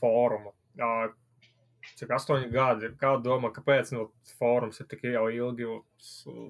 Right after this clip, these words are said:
jau uz sliedēm, uz priekšu velk? Kas ir tas?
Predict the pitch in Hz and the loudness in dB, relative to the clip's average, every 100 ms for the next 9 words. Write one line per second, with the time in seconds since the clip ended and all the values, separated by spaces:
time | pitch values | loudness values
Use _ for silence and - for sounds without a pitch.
0 | - - 95 - - _ 90 87 120 - | -14 -12 -14 -14 -20 _ -8 -6 -6 -4
1 | - 139 156 156 139 135 127 123 123 123 | 2 4 6 6 6 6 2 -2 -6 -8
2 | 117 117 - - 131 127 117 - 120 - | -8 -10 -8 -2 0 0 -2 -12 -12 -14
3 | _ 131 127 120 - - - _ _ - | _ 2 2 2 0 -8 -8 _ _ -20
4 | - - _ - - - - _ _ 135 | -20 -20 _ -20 -20 -20 -20 _ _ -4
5 | 131 151 123 | -4 -2 -4